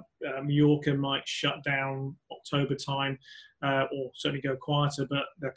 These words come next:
planning to stay open for longer or well into the winter to give people the opportunity to have a break, which is fantastic, and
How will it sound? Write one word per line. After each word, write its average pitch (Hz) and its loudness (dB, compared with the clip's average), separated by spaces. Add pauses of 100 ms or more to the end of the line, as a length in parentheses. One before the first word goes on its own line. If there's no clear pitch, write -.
planning 147 4
to 139 4
stay 143 2
open 147 2
for 139 -6
longer 156 4
or 135 2 (120)
well 143 2
into 135 -2
the 131 0
winter 147 4
to 127 -6
give 139 0
people 131 -2
the 143 0
opportunity 135 -6
to 135 -12
have 147 0
a 143 0
break, 135 -2 (560)
which - -4
is - -8
fantastic, 135 -4
and 139 0